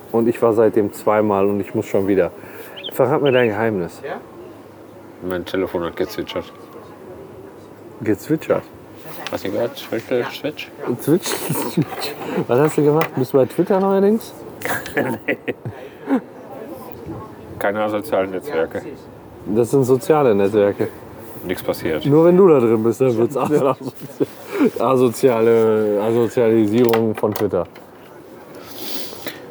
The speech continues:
Speaker 1: Ich gehe nämlich jetzt noch mal schnell Pipi. Aber ich weiß nicht, wie ich über eine Stunde in dem Escape Room aushalten soll.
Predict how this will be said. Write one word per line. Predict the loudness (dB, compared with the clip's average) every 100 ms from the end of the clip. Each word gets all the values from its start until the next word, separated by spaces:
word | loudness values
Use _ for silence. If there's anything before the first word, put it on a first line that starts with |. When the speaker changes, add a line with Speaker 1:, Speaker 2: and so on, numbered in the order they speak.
| -2
Speaker 1:
Ich | 0 0
gehe | 4 4
nämlich | 6 4 4
jetzt | 2 2
noch | 0
mal | 0
schnell | 2 0
Pipi. | 0 -2 -2 -2 -8 -20 -18 -16 -16 -8
Aber | 0 2
ich | 4
weiß | 4 4
nicht, | 2
wie | 2
ich | 2
über | 4 6
eine | 6 4
Stunde | 4 4 6
in | 4
dem | 4
Escape | 2 0 0 0
Room | 0 0
aushalten | 0 -2 -2 -4 -2
soll. | -4